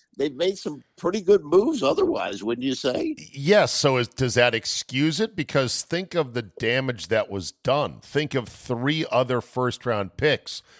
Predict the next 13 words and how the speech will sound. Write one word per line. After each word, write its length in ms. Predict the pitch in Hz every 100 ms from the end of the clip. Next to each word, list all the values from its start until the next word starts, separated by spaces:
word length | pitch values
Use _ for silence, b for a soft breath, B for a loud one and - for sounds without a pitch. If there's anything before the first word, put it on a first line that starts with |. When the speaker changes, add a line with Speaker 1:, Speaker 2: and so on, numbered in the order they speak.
| b _
Speaker 2:
flowing 580 | - 120 127 143 143
through 260 | 127 - 131
that 220 | 117 110
Niners 380 | 107 110 107 98
program 720 | - 139 170 127 76 65 73 _ _ _ _
and 140 | 107 107
how 220 | 113 113
Speaker 1:
Okay. 260 | 113 151 156 _ _ _
Speaker 2:
stronger 600 | - - - 131 143 135
Speaker 1:
But 80 | 117
Speaker 2:
they 120 | 120
would 200 | 120 117
be. 180 | 160 160